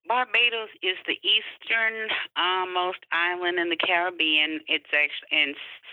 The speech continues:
southern Caribbean. We're actually closer to Venezuela than we are to some of the other, uh,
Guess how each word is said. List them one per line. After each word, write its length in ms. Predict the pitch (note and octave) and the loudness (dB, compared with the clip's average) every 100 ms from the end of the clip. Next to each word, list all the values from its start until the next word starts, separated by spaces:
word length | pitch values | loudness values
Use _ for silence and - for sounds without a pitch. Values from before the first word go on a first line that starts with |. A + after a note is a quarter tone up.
| - | -4
southern 300 | F#3+ E3+ D3 | 0 2 2
Caribbean. 580 | C#3 C3 B2 A#2 A#2 G#2+ - - - - | 2 2 2 0 0 -2 -4 -10 -12 -4
We're 60 | E3 | -2
actually 240 | F3+ F3 - | 0 -4 -4
closer 300 | D#3 E3 - | -4 -4 -2
to 100 | C#3+ | -2
Venezuela 800 | C3+ D3 C#3+ B2+ C3 E3 E3+ C3 | 2 2 2 -2 0 0 0 -2
than 200 | B2 B2+ | -2 0
we 100 | C3 | 2
are 140 | C3 | 2
to 100 | B2+ A#2+ | 0 -4
some 140 | C#3 C#3 | -4 -4
of 60 | |
the 160 | C3+ D3+ | -4 -2
other, 140 | B2 - | -2 -2
uh, 220 | B2+ B2+ | -8 -6